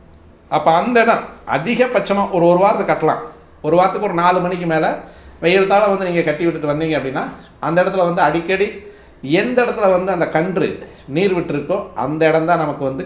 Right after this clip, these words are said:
கிணறு தோண்டுறதுக்கோ அல்லது போர் போடுறதுக்கோ சரியான ஒரு இடம். நீங்க அடுத்து வந்து நீங்க ஒரு போர் போற ப-, ப-, நீரோட்டம் பார்க்குறவரவோ அல்லது இப்ப இன்றைய நவீன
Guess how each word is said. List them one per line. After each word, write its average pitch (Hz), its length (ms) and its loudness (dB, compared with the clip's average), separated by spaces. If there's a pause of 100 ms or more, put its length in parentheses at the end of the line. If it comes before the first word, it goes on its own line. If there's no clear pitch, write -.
(100)
கிணறு 175 280 0 (100)
தோண்டுறதுக்கோ 131 500 -2 (320)
அல்லது 160 340 2 (600)
போர் 220 320 4
போடுறதுக்கோ 170 400 0 (100)
சரியான 156 460 2 (100)
ஒரு 120 140 4
இடம். 131 180 -2 (180)
நீங்க 185 200 0
அடுத்து 190 240 0
வந்து 190 160 -2
நீங்க 175 220 0
ஒரு 143 140 -2
போர் 185 220 2
போற 143 220 4
ப-, 143 240 2
ப-, 123 480 2 (460)
நீரோட்டம் 190 400 2
பார்க்குறவரவோ 143 480 2 (560)
அல்லது 226 280 2 (440)
இப்ப 180 220 0
இன்றைய 185 300 2
நவீன 190 280 2